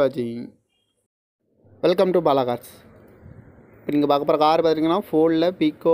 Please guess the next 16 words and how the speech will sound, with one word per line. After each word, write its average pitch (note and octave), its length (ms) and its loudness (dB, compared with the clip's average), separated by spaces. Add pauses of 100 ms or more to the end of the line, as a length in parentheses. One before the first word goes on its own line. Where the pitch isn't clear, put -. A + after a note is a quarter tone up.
அப்படிங்கிற D3+ 320 -2 (100)
காரை C#3 200 -2
பத்தி C#3+ 200 -12
தான் C#3 140 -4
பார்க்க C#3 180 -4
போறோம். G#3 180 -6 (180)
வாங்க F3 300 0 (120)
வீடியோக்குள்ள C#3+ 420 -2
போலாம். A#2 720 -8 (1600)
இந்த - 180 -18
கார் E3 240 0
பாத்தீங்கன்னா, F3 320 0 (100)
Ford-ல E3+ 380 0 (160)
Pico. D#3+ 400 -2 (2500)
மாடல் F#3 380 2
பாத்தீங்கன்னா, F3+ 280 0